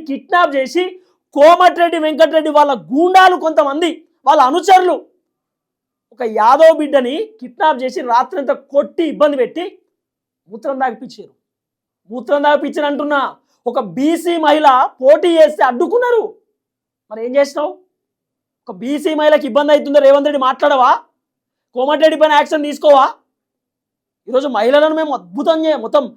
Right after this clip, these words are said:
తీర్చిదిద్దుతున్నాం, మహిళలను కోటీశ్వరులను చేస్తున్నాం, మహిళలకు ఉచిత ప్రయాణం ఇచ్చినాం, మేము పెట్రోల్ బంకులు ఇస్తున్నాం,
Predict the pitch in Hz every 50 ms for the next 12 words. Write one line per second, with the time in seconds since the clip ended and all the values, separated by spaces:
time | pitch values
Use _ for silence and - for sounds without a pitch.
0 | _ _ _ _ _ - 233 262 240 330 349 330 294 233 - - 294 294 302 294
1 | 285 269 233 202 - _ _ _ 202 208 220 262 285 285 294 247 - 220 214 247
2 | 233 302 302 294 311 302 302 302 302 254 - - 302 302 285 262 247 226 247 277
3 | 294 285 285 285 202 180 - 269 269 285 294 294 302 302 302 294 294 302 302 302
4 | 302 285 247 - _ _ _ _ _ - 247 262 240 233 208 202 254 277 285 294
5 | 302 285 311 302 311 - - 330 285 294 294 285 247 - -